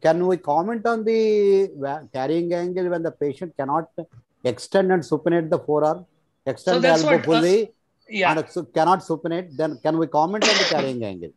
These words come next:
Speaker 2: So norm-, normally in a fibrous non-union of cubitus valgus, there will be a so-called full range of motion. The smart student will say that there is an axis deviation.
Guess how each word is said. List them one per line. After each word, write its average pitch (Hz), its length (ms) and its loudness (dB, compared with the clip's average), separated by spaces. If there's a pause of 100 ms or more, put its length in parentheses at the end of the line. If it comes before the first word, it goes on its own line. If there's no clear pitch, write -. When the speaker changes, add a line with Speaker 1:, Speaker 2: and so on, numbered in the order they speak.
Speaker 2:
So 269 220 -4
norm-, 208 420 -2
normally 196 580 -2
in 226 80 -2
a 240 100 -2
fibrous 185 520 -4
non-union 208 560 -2
of 214 220 -4
cubitus 185 440 -4
valgus, 170 480 -4
there 175 160 0
will 202 240 -2
be 214 160 0
a 214 260 -4 (200)
so-called 220 480 -2
full 202 180 0
range 185 240 -2
of 160 160 0
motion. 139 380 -6 (420)
The 202 120 -2
smart 214 360 0
student 254 420 2
will 254 180 2
say 214 280 0
that 233 220 0
there 214 140 2
is 220 120 -2
an 233 120 0
axis 196 360 -4
deviation. 185 640 -2